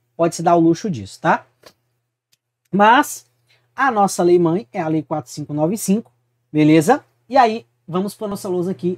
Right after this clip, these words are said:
onde a mágica acontece. Vamos lá, ó. Nós temos lá a nossa lei mãe, que é a Lei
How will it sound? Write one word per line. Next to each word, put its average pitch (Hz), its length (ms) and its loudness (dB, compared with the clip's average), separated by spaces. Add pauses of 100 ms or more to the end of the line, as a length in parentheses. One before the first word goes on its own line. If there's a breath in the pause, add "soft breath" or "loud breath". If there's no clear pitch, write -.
(140)
onde 185 220 -2
a 202 60 0
mágica 151 500 -8 (240)
acontece. - 680 -12 (180)
Vamos 214 160 -2
lá, 165 160 6
ó. 135 160 4 (3000 soft breath)
Nós 226 200 0
temos 262 260 -2
lá 202 440 4
a 180 80 -6
nossa 202 260 -4
lei 214 160 0
mãe, 151 380 -2 (280)
que 185 140 -2
é - 20 2
a 208 120 4
Lei 170 400 0